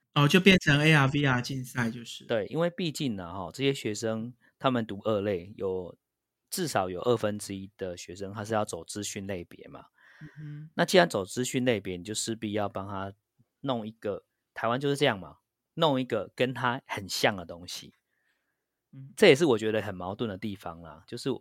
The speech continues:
Speaker 1: 学习历程难道一定要做的跟这个科系要的，要直接相关吗？
Speaker 2: 哦。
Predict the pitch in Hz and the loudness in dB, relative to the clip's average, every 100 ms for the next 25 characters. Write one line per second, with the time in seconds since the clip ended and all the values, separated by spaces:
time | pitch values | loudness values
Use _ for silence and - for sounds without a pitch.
0 | - - 127 151 156 120 110 107 127 107 | -8 -8 -4 0 0 -2 -4 2 4 4
1 | - _ _ 113 113 127 123 123 101 98 | 0 _ _ -6 -2 0 0 -2 -4 -4
2 | 110 107 95 101 95 107 85 - 95 - | -6 -6 -8 -8 -8 -10 -10 -6 -6 -8
3 | - _ _ _ _ _ _ _ - 131 | -16 _ _ _ _ _ _ _ 4 6
4 | 98 - 92 101 101 95 95 87 82 76 | 6 -2 -10 -8 -8 -10 -10 -12 -14 -18